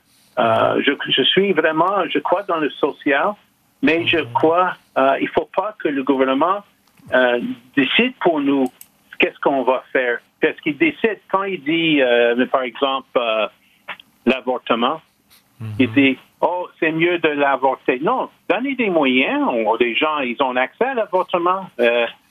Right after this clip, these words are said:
Speaker 1: même s'il y a une vie qui, qui, ils vont regretter à un moment donné, parce que je parle de ça, de, du regret, même, euh, dans ma vie personnelle, des regrets que j'ai vécus.
Speaker 2: Mhm.
Speaker 1: Mais j'ai dit, il faut donner la chance pour la vie. Puis une femme, même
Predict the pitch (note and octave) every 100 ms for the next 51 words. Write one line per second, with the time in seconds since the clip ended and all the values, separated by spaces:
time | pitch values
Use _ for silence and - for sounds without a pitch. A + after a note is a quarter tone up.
0 | _ D#3 G#3+ - F#3 D#3+ D3 B2 C3+ F#3+
1 | G3 - C#3+ C3+ - C#3+ A#2+ C#3 B2 A#2+
2 | C3 B2 A#2+ A2 A2+ - G3 G3+ F3 E3
3 | E3+ D#3 D3+ D#3+ - _ A#2+ G#2+ A2 -
4 | - G2+ G#2+ - C3 C3 A#2+ - B2+ B2
5 | G#2 G2+ F#2+ G#2 G#2 G#2 A2 A#2 B2 A2+
6 | A2 - - _ _ A#2 G#2+ B2 A#2+ A#2+
7 | A2+ A#2 - B2 - A#2 A2+ B2 B2 G#2+
8 | G#2 G2 A#2 A#2+ - G2+ G2+ A#2 F3 F#3
9 | A#2 B2 A2+ - A3+ A2 A2 B2+ - _
10 | - D3 E3 D#3+ - D3 E3 D#3+ C3+ G#3+
11 | A3 F#3 F#3+ F#3 F3+ F3+ E3+ D3+ - A3+
12 | C4+ B3+ G3 F3 C#3+ B2+ C3+ - F3+ D#3
13 | - F#3 G3+ F#3 _ _ - D3+